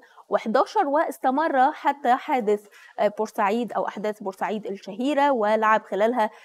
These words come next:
اتنين وعشرين مباراة، سجل هدفين في تلك المباراة الشهيرة بعد نزوله كبديل. وانضم أيضًا لصفوف إنبي في، آه، موسم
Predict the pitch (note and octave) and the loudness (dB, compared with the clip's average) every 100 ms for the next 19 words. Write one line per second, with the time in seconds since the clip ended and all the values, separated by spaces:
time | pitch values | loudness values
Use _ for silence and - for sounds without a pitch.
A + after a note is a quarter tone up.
0 | - A#3 C4+ C4 A3+ F3+ - A#3 A#3+ A3 | -6 -2 2 4 4 0 -2 -4 -4 -4
1 | G3 F#3 F3+ F#3+ E4+ A4 - D#4+ A#3+ C4 | -6 -2 0 2 0 -2 0 0 2 4
2 | C4+ C4+ - - A3+ - A#3+ B3 A#3 - | 2 0 -10 -2 2 2 2 0 0 -4
3 | A3+ A3+ G#3 B3 A#3 A3+ - G#3+ G#3+ G3 | -4 -4 -4 -4 -2 -2 -2 -2 -4 -2
4 | F#3+ G#3+ F#3+ G3 G3 G#3+ C4 B3+ G3+ A3+ | 0 0 -2 -8 -8 -6 0 0 2 2
5 | A#3+ G#3+ A3 G#3 F#3 A#3 A#3+ A#3+ - F#3+ | 2 2 0 0 -2 0 0 -2 -2 -2
6 | G3+ G#3+ A3+ - - - - G#3 F#3+ G3+ | -2 -2 -4 -4 -12 -20 -4 -2 0 0
7 | G#3+ G3 G3+ G3+ G3 - G#3 A3 A3+ - | 0 -2 -2 -2 -4 -6 -8 -4 -6 -4
8 | F#3+ - C#4+ - C#4+ D4 A#3+ B3 B3 - | -6 -2 -4 -4 -6 -4 -4 -2 -2 -4
9 | G3 A3+ F#4 - A3+ | -4 -4 -4 -2 -4